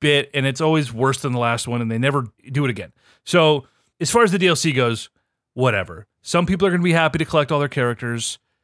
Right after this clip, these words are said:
It's not for me. I don't like this idea, like we said, of showing a bunch of, like,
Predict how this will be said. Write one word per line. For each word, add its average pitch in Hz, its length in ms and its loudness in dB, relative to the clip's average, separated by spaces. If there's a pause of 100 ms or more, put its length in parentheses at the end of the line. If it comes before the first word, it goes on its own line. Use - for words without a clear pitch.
(400)
It's 127 180 -8
not 135 240 2
for 156 160 -4
me. 131 300 0
I 113 80 -2
don't 127 180 -2
like 120 300 0
this 143 180 -4
idea, 123 400 -2
like 113 220 -6
we 120 80 -10
said, 113 420 -4
of 104 560 -6 (640)
showing 135 540 0
a 127 80 0
bunch 120 320 -2
of, 123 260 -2
like, 110 500 -6